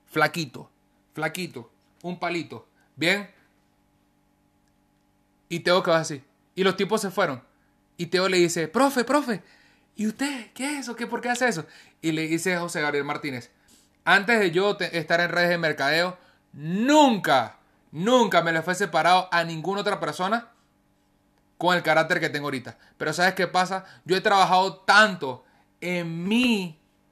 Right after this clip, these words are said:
¿bien? Que ya directamente no le tengo miedo a hombre, ¿bien? No le tengo miedo a nada,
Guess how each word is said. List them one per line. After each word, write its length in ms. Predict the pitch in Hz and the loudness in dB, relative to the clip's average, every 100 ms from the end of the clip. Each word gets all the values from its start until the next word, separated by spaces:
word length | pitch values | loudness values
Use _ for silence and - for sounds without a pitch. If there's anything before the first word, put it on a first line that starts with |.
| _ - | _ -4
¿bien? 420 | 156 196 208 185 _ _ _ - | 0 0 -2 -10 _ _ _ -8
Que 140 | 139 | -2
ya 140 | 160 | 2
directamente 840 | 175 180 165 170 170 175 175 170 _ | 2 0 0 -2 0 -4 -4 -6 _
no 120 | 180 | -6
le 100 | 190 | -4
tengo 320 | 175 170 165 147 | -2 -6 -6 -6
miedo 260 | 147 147 | -6 -4
a 80 | 131 | -2
hombre, 360 | 143 139 120 - - | -4 -6 -12 -16 -8
¿bien? 260 | 139 143 - _ _ _ _ _ | -8 -8 -14 _ _ _ _ _
No 120 | 165 | -6
le 60 | 170 | -6
tengo 220 | 170 156 | -6 -6
miedo 160 | 156 151 | -4 -2
a 40 | |
nada, 380 | 143 143 123 | 0 -2 -4